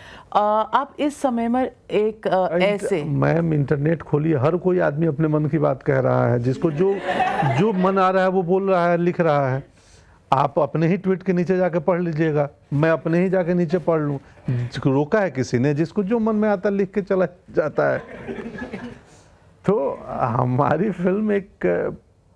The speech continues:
Speaker 2: पॉलिटिकल फिल्म नहीं है, एक पॉलिटिकल व्यक्तित्व की फिल्म है, जिनके जीवन में पॉलिटिक्स, चूँकि वो पॉलिटिकल व्यक्तित्व थे, तो हमारी फिल्म का इरादा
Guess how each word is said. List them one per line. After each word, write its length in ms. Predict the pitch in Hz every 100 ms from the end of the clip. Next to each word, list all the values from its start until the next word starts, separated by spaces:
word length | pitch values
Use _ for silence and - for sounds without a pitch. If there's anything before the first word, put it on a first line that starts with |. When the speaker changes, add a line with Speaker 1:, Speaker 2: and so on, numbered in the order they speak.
| - - 131 -
Speaker 2:
पॉलिटिकल 760 | 151 143 147 - 147 - 196 202
फिल्म 360 | - - 175 180
नहीं 320 | 156 135 127
है, 180 | 120 120
एक 120 | -
पॉलिटिकल 520 | 143 131 127 147 156
व्यक्तित्व 500 | 135 135 - 147 135
की 120 | 113 123
फिल्म 340 | 120 107 104
है, 160 | 107 - - - - _ _ _ 123
जिनके 540 | 107 160 165 147 208
जीवन 380 | 156 139 151 175
में 160 | 180 226
पॉलिटिक्स, 760 | - 156 151 196 214 - - _ - -
चूँकि 200 | 151 185
वो 100 | 170
पॉलिटिकल 500 | 170 156 135 180 165
व्यक्तित्व 500 | 147 147 151 - 113
थे, 200 | - 113 - _ _ _ -
तो 60 | 123
हमारी 360 | 120 131 143 147
फिल्म 300 | 156 175 175
का 100 | 165
इरादा 480 | 139 135 139 208